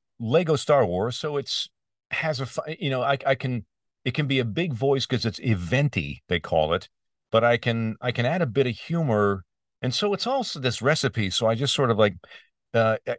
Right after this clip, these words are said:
I, I did the serious trailer, but there's a bit of a,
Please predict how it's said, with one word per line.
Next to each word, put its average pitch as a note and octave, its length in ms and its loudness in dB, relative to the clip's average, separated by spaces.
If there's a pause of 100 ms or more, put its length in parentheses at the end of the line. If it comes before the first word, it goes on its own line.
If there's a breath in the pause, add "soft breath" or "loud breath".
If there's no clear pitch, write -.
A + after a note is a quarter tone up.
I, C3+ 160 2
I C3+ 60 2
did C3 180 0
the B2 80 0
serious G#3 440 0
trailer, F#3 440 2
but D#3 180 0
there's - 180 -2
a G#2+ 60 2
bit C#3+ 240 0
of A#2+ 160 2
a, A2 300 4